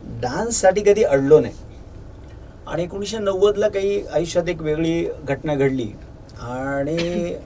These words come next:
म्हणजे ज्या एकोणीसशे नव्वदसाठी माझी आई एक्सपायर झाली, त्यानंतर थोडा माझ्या आयुष्यात एक ट्विस्ट आला आणि तो ट्विस्ट म्हणजे आईची आठवण आणि थोडा मी टेन्शनमध्ये आलो होतो.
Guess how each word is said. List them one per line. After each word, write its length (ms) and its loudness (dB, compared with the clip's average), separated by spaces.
म्हणजे 180 -10
ज्या 380 0
एकोणीसशे 440 -8
नव्वदसाठी 480 -6
माझी 220 -4
आई 180 -2
एक्सपायर 340 -10
झाली, 200 -12
त्यानंतर 360 2
थोडा 400 2
माझ्या 240 2
आयुष्यात 240 0
एक 160 -6
ट्विस्ट 260 -6
आला 200 -2
आणि 160 -6
तो 100 -2
ट्विस्ट 460 -4
म्हणजे 360 0
आईची 340 2
आठवण 420 6
आणि 180 -4
थोडा 200 2
मी 240 0
टेन्शनमध्ये 520 0
आलो 140 0
होतो. 200 -14